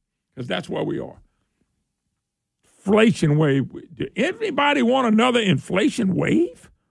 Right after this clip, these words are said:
Really? You think we can keep affording the cost of groceries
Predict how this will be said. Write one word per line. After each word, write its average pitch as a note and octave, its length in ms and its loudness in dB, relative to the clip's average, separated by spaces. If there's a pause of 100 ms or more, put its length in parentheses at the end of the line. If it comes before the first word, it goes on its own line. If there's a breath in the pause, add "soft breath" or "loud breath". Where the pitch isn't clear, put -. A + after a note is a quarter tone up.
(400)
Really? C5 680 0 (1120)
You - 100 -8
think G#4+ 220 -6
we E4 140 0
can G3+ 160 -2
keep - 280 0
affording B3 560 0
the E3+ 120 -2
cost A#3+ 600 -2
of C3+ 160 -6
groceries A3+ 680 0